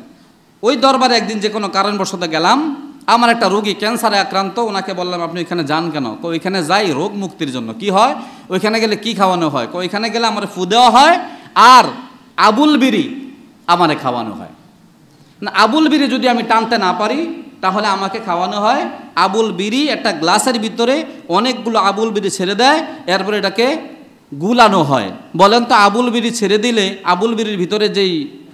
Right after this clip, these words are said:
কি তামাকগুলো আছে, ছেড়ে দেওয়ার পরে পানিটা কি কালার হয়? চায়ের কালারের মতো হয়, লাল হয়। ওই কালার, ওইটা আমাকে খাওয়ানো হয়। অথবা যে কোনো রুগী গেলে তাকে ওইটা এক চুমুক করে খাওয়ানো হয়।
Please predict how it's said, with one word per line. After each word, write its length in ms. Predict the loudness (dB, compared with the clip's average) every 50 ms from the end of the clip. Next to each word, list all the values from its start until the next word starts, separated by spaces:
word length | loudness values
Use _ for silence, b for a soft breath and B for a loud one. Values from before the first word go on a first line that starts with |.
| -12
কি 80 | -12 -6
তামাকগুলো 600 | -2 0 2 6 6 6 4 6 4 6 6 6
আছে, 280 | 6 6 4 2 -2 -4
ছেড়ে 260 | -2 -2 -2 -2 0
দেওয়ার 200 | 2 2 0 0
পরে 220 | 0 -2 -4 -2
পানিটা 280 | -2 -2 -2 -2 -2 -4
কি 200 | -6 -6 -10 -6
কালার 280 | -4 -2 -2 0 -2
হয়? 240 | -2 -2 -2 -4 -4 -6 -10 -14 -18 -20 -20 -20 -20 _ -20 -20 -20 -20 -20 -20 _ _ -20 -20 -20 _ _ _ _ _ _ _ _ _ -10
চায়ের 320 | 0 2 4 4 4 4 2
কালারের 380 | 0 0 0 2 0 0 -2
মতো 220 | -2 -4 -4 -4 -6
হয়, 160 | -6 -6 -4
লাল 300 | 0 2 2 4 2 2
হয়। 220 | -2 -4 -6 -8 -8 B B B B B B
ওই 200 | 0 2 2 2
কালার, 440 | 2 2 2 4 4 4 2 0 -2 0
ওইটা 400 | 0 0 2 2 2 2 2 0 -4 -10 -16 -20 -20 -20 -20 -20 -4 -2
আমাকে 340 | -2 0 0 -2 -2 -4
খাওয়ানো 420 | -8 -4 -2 -2 -2 -2 -2 -4 -6
হয়। 180 | -6 -8 -10 -10 -12
অথবা 260 | -10 -8 -2 -2 -2 -2
যে 340 | 0 0 2 4 4 4
কোনো 200 | 2 2 2 4
রুগী 300 | 4 4 2 2 0 -2
গেলে 340 | 2 2 2 4 4 2 2
তাকে 260 | 2 -2 -4 -2 -2
ওইটা 520 | -4 -4 -2 0 2 4 4 4 2 -2 -6 -12 -16 -20 -20 -20 -20 -20 -20 -20 -20 -14 -4
এক 240 | -2 0 0 -2 -2 -4
চুমুক 280 | -2 -2 -2 -2 -2
করে 160 | -2 -2 -2 -4
খাওয়ানো 420 | -4 -2 -2 0 0 0 -2 -2
হয়। 260 | -2 -2 -4 -4 -6